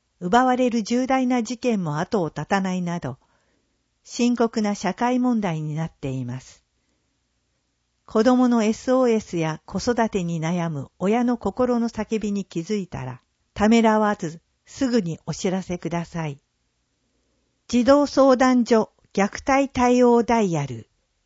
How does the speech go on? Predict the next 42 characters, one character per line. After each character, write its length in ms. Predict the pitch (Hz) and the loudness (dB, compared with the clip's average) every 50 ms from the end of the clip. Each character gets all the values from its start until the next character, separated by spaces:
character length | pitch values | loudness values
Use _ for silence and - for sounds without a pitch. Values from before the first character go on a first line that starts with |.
| _ _ _ _ - | _ _ _ _ -6
一 440 | 202 208 - - - 277 262 247 - | -6 -6 -4 -4 -4 -4 -4 -6 -8
八 540 | - - 247 254 - - - 175 151 127 _ _ _ - | -10 -8 -6 -6 -6 -8 -8 -10 -10 -10 _ _ _ -8
九。 340 | - 226 214 190 139 110 - _ _ _ _ _ _ _ _ _ _ _ _ _ _ _ _ _ _ _ _ _ _ _ - | -2 0 0 0 0 -2 -8 _ _ _ _ _ _ _ _ _ _ _ _ _ _ _ _ _ _ _ _ _ _ _ -4
い 120 | 220 220 | -4 -4
ち 220 | - - 294 311 | -4 -2 -4 -2
早 360 | 269 - 269 262 254 220 202 185 | -2 0 0 2 2 2 0 -2
く。 340 | - - - 143 117 110 _ _ _ _ _ _ _ _ _ _ _ _ _ _ _ _ _ _ _ _ _ _ _ _ _ _ _ - | -6 -12 -12 -12 -12 -12 _ _ _ _ _ _ _ _ _ _ _ _ _ _ _ _ _ _ _ _ _ _ _ _ _ _ _ -4
こ 160 | - 277 285 | 0 0 2
ん 80 | 294 | 2
な 120 | 294 285 277 | 0 -2 0
時 320 | - 269 262 - 247 226 | 0 -2 -2 0 0 2
は 240 | 208 190 175 180 - _ _ _ _ | 2 2 0 -2 -6 _ _ _ _
す 240 | _ - - 294 285 | _ -6 -4 -2 0
ぐ 80 | 277 | 0
に 240 | 269 202 170 151 - _ _ - | 0 -2 -2 -4 -8 _ _ -4
お 120 | 185 202 | -2 0
電 240 | 196 269 277 262 226 | 2 2 2 2 2
話 120 | 196 165 | 0 -2
く 120 | - - 156 | -4 -6 -6
だ 160 | 147 147 151 | -6 -6 -8
さ 200 | - - 156 151 | -8 -10 -10 -10
い。 120 | 143 - _ _ _ _ _ _ _ _ _ _ _ _ _ _ _ _ _ _ _ _ _ _ _ _ _ _ _ _ _ _ - | -12 -14 _ _ _ _ _ _ _ _ _ _ _ _ _ _ _ _ _ _ _ _ _ _ _ _ _ _ _ _ _ _ -4
あ 100 | - 190 | 0 2
の 140 | 208 233 247 | 4 4 2
子、 340 | - - 226 202 180 175 _ _ _ _ _ _ _ | 2 2 2 2 0 0 _ _ _ _ _ _ _
も 140 | - 208 254 | 0 0 0
し 120 | 277 - - | 0 0 -2
か 160 | - 226 214 | -4 -4 -4
し 100 | - - | -4 -6
た 160 | - 170 165 | -6 -6 -4
ら 240 | 151 151 139 139 - _ _ _ _ _ _ _ _ _ _ - | -4 -6 -8 -10 -12 _ _ _ _ _ _ _ _ _ _ -6
虐 260 | - 180 - - - - | -4 -4 -4 -4 -4 0
待 200 | 254 254 254 254 | 2 4 4 6
を 140 | 254 247 | 4 4
受 100 | 247 - | 2 2
け 140 | - 262 254 | 0 -2 0
て 120 | - 202 180 | 2 2 2
い 120 | 175 202 | 2 2
る 120 | 226 254 233 | 4 4 4
の 120 | 196 175 | 2 0
か 220 | - - 139 131 131 | -2 -4 -6 -6 -6
も。 200 | 131 120 117 | -6 -8 -10